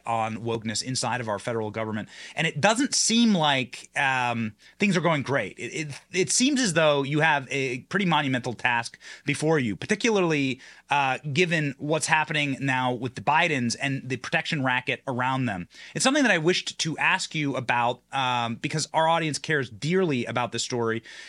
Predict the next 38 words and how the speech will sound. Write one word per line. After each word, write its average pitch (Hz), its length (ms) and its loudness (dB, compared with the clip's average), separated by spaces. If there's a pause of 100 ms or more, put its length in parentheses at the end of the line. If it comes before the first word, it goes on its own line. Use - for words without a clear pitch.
It 185 80 4
is 240 80 6
the 226 80 6
most 214 160 6
important 175 320 0
story 147 420 0
in 139 100 -2
America 131 680 0
and 143 200 -2
the 123 200 -4
pro-, 185 320 0
possibly 180 400 2
the 127 60 -2
biggest 131 220 -4
crime, 123 360 -2 (440)
uh, 110 360 -2
that 131 120 -2
any 160 100 0
president's 135 400 -2
ever 110 160 -4
committed. 120 480 -4 (360)
Uh, 113 80 0
can 196 160 0
you 240 60 4
give 320 140 0
us 302 100 0
an 208 100 2
update 147 480 0
on 135 140 0
where 151 160 2
the 165 80 0
Biden 135 280 0
investigation 123 600 -2
sits - 380 -2
currently 117 460 -2
in 98 60 -4
the 104 80 -4
House? 101 360 -6